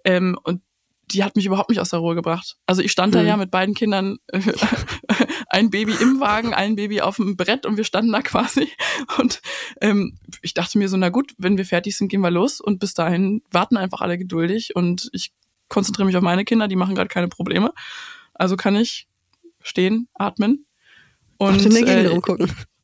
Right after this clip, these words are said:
Speaker 1: genau, ich wusste auch, dass ich in dem Moment dann nicht helfen kann, ne? Es gibt ja dann
Speaker 2: Mhm.
Speaker 1: auch so Leute, die denken, sie helfen und, und, und stürzen sich dann aufs eigene Kind und so, „Aber guck mal, aber guck mal, du kannst doch gleich“ und bla. Manchmal ist das dann auch zu viel, deswegen, ja.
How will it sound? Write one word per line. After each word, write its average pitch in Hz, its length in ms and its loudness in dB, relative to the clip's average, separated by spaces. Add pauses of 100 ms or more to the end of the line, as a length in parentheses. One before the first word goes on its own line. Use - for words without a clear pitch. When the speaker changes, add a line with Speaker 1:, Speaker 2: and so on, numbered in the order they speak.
(200)
Speaker 1:
genau, 208 220 2
ich 190 120 -4
wusste 220 240 0
auch, 202 60 -6
dass 190 180 -2
ich 202 180 -6
in 196 100 -4
dem 190 120 0
Moment 190 220 2
dann 185 120 0
nicht 185 120 -2
helfen 185 220 0
kann, 160 160 -2
ne? 175 140 0
Es 185 100 -2
gibt 185 160 -8
ja 180 60 2
dann 170 120 2
Speaker 2:
Mhm. 170 60 0
Speaker 1:
auch 185 60 2
so 180 280 -2 (720)
Leute, 196 280 0
die 180 100 -4
denken, 180 240 0
sie 185 140 0
helfen 196 320 2
und, 180 180 -2 (300)
und, 180 160 -4
und 185 280 -4
stürzen 208 360 0
sich 214 140 -4
dann 190 160 0
aufs 180 120 -4
eigene 185 300 0
Kind 220 280 0
und 208 120 -4
so, - 40 -4
„Aber 226 160 0
guck - 200 -4
mal, 214 80 0
aber 214 160 -4
guck - 140 -8
mal, 214 80 -2
du 196 80 -8
kannst 233 220 -2
doch 220 100 -10
gleich“ 208 240 -2
und 196 80 -6
bla. 196 240 -2 (440)
Manchmal 196 220 2
ist - 80 -4
das 190 100 -2
dann 185 240 2
auch - 240 -6 (140)
zu - 120 -10
viel, 214 240 0
deswegen, 180 520 -2 (880)
ja. 185 300 -2